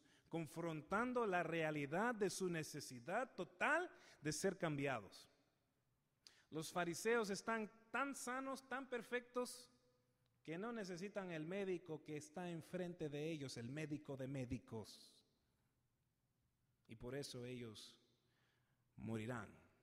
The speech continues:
y perecerán. Y no solo corporalmente, sino una segunda vez en el juicio. El doctor Steve Lawson dice algo muy interesante.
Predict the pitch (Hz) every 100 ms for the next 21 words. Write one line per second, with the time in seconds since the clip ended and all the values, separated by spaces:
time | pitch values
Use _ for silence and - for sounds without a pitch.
0 | _ _ _ _ _ _ _ 120 123 107
1 | 104 107 110 98 - - _ _ _ _
2 | _ _ _ _ _ - 139 160 147 147
3 | 104 113 104 95 123 170 156 110 98 -
4 | 98 95 _ _ _ _ _ _ - 113
5 | 123 127 131 123 113 110 127 117 113 110
6 | - - 98 92 - 110 - - _ _
7 | _ _ _ _ _ _ _ _ _ _
8 | _ _ _ _ _ _ 147 156 147 214
9 | - - 220 180 160 180 170 - 123 123
10 | - _ 131 143 143 135 135 127 135 135
11 | 117 110 117 107 98